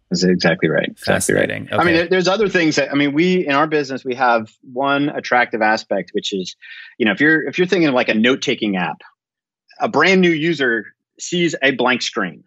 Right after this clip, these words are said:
Speaker 1: right? There's, you're not gonna have your old notes from the past or all your paper notes. They don't magically show up there.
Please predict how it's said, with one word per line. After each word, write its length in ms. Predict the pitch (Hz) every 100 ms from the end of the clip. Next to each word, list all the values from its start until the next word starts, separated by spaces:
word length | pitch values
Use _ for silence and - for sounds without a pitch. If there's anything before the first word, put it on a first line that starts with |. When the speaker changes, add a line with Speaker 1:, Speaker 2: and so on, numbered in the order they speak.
| 117
Speaker 1:
right? 140 | 107
There's, 320 | 117 110 - 135 131
you're 120 | 127
not 220 | 131 131
gonna 160 | 135 117
have 300 | 123 123 110
your 160 | 110 -
old 220 | 117 101
notes 440 | 107 95 - - -
from 320 | 104 98 95
the 80 | 92
past 400 | 123 98 80 98
or 120 | 92
all 140 | 95
your 120 | 95
paper 300 | 87 123 117
notes. 240 | 95 82 -
They 60 |
don't 160 | 95 90
magically 380 | 95 95 92 -
show 220 | - 95
up 160 | 98 -
there. 240 | 85 82